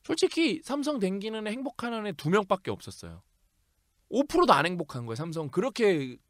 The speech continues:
피똥싸게 열심히 해서 들어가 놓고. 왜? 자기가 거기 들어가려고 태어난 건 아니거든요.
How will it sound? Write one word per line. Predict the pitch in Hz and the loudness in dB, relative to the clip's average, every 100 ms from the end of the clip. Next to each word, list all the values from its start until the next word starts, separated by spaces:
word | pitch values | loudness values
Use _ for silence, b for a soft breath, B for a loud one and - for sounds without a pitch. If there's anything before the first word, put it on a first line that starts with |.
| _ _ _ _ _ | _ _ _ _ _
피똥싸게 | - - 254 233 196 | -10 -4 0 2 2
열심히 | 160 190 170 | 2 0 -4
해서 | |
들어가 | 143 135 123 | -2 -2 -2
놓고. | 113 - 165 | -4 -8 -8
왜? | 254 127 _ _ _ - | -6 -10 _ _ _ -10
자기가 | 196 294 | -6 -4
거기 | 160 196 | -4 -8
들어가려고 | 185 160 220 208 | -6 -4 -4 -6
태어난 | 190 294 311 | -8 -12 -10
건 | 226 | -10
아니거든요. | 87 123 185 127 104 | -10 -10 -10 -10 -12